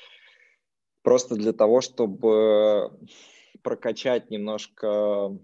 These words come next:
ощущение вот этой вот, э, какой-то западности, прогрессивности. Ну, как, и есть такое клише, знаешь, вот, типа, если что-то,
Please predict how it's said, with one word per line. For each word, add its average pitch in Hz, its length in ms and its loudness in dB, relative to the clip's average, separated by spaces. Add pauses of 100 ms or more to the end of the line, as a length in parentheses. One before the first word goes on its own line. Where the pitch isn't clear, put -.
(100)
ощущение 113 880 -4
вот 101 180 -4
этой 101 420 -2
вот, 101 300 -4 (180)
э, 98 300 -6
какой-то 101 480 -6
западности, 107 880 -2
прогрессивности. 110 1080 -2 (520)
Ну, 143 200 -10
как, 123 160 -4 (140)
и 127 300 -4
есть 147 260 2
такое 117 260 2
клише, 185 600 0
знаешь, 113 600 -6
вот, 98 120 -10 (480)
типа, - 280 -18
если - 260 -18
что-то, - 540 -12